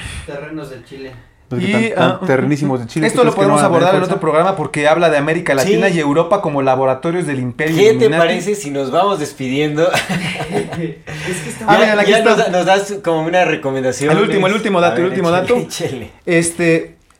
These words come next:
Speaker 3: eh, lo de, lo de Frankie el dinosaurio en la onu pasó el veintiséis de octubre de dos mil veintiuno.
Speaker 4: Ok.
Speaker 3: Ahí está.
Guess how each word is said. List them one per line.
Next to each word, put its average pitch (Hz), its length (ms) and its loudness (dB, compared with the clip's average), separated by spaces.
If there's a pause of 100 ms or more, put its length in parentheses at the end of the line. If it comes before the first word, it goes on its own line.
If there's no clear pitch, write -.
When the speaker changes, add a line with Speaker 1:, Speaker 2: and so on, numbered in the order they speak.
(580)
Speaker 3:
eh, 180 400 0
lo 190 160 0
de, 180 180 2
lo 185 120 0
de 180 120 2
Frankie 220 360 2
el 202 60 0
dinosaurio 190 460 2
en 190 80 0
la 160 140 4
onu 208 280 0
pasó 175 260 0
el 185 80 0
veintiséis 175 480 -4
de 170 60 0
octubre 175 360 -2
de 143 80 0
dos 127 180 -2
mil 151 140 -6
veintiuno. 117 460 -4 (260)
Speaker 4:
Ok. 110 100 -8
Speaker 3:
Ahí 127 140 -2
está. 113 320 -4